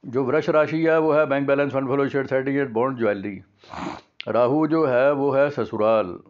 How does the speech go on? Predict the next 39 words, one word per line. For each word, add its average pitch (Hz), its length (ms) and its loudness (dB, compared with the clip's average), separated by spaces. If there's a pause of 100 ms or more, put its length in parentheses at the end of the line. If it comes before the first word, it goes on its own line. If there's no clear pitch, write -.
(140)
राहु 113 420 0
है 135 440 2 (440)
बिजली 120 280 -2
का 120 100 2
बिल, 117 380 -4
टेलीफोन 117 460 -4
का 113 160 0
बिल, 110 460 -6 (540)
यूटिलिटीज, 151 680 0
हाउस 110 300 0
टैक्स, 113 240 -2
सेल 117 200 -2
टैक्स, 117 300 -2
इनकम 117 280 -4
टैक्स, 113 220 -2
जीएसटी, 117 540 -4
कस्टम। 113 640 -4 (1500)
तो 151 380 2
इस 160 160 0
धरती 135 280 -2
के 160 100 2
लोगों 147 300 0
ने 156 240 0
जो 139 200 0
भी 151 480 2 (1300)
फैमिली 147 320 -2
की 151 80 0
पेमेंट 139 340 -2
करनी 127 380 -2
है, 110 300 -4
ससुर 123 300 -4
की 127 80 -4
पेमेंट, 113 320 -2
साली 117 340 -2
की 117 80 -6
पेमेंट, 110 380 -4
सास 110 300 -2
की 123 80 -10
पेमेंट 107 500 -8